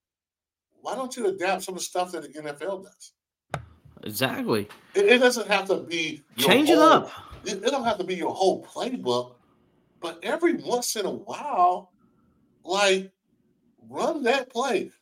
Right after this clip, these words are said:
Speaker 1: Like, for example, Philly, Philadelphia Eagles, they run that little tush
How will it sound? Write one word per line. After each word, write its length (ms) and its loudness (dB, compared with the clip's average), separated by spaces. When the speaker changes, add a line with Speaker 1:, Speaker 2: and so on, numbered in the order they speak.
Speaker 1:
Like, 300 8
for 160 4
example, 640 2
Philly, 340 0
Philadelphia 500 0
Eagles, 480 -12
they 120 2
run 240 0
that 140 -2
little 240 -2
tush 340 -2